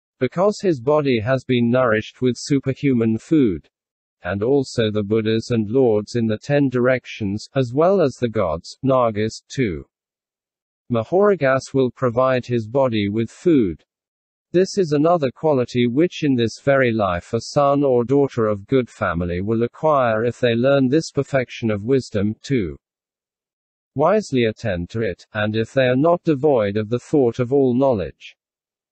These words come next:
Six, strong one aims at the welfare of others. If someone has not learned this perfection of wisdom, too, has not wisely attended to it, nor revealed it to others,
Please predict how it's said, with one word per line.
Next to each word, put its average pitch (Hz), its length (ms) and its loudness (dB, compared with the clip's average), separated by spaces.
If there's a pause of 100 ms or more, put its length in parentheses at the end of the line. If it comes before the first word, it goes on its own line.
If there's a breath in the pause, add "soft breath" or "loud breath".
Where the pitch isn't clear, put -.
(680)
Six, - 400 -6 (140)
strong 170 500 0
one 139 240 2
aims 107 420 -2
at 123 100 -4
the 143 120 0
welfare 131 600 0
of 101 120 -4
others. 104 600 -4 (1000)
If 135 180 -2
someone 123 580 0
has 131 280 -2
not 170 260 0
learned 123 320 0
this 131 220 0
perfection 131 600 -4
of 104 120 -4
wisdom, 104 600 -2
too, 90 340 -4 (720)
has 131 260 -2
not 156 280 0
wisely 151 460 0
attended 117 560 -2
to 113 100 -6
it, 107 280 -4
nor 151 280 2
revealed 165 460 2
it 113 160 -2
to 127 100 -6
others, 110 520 -2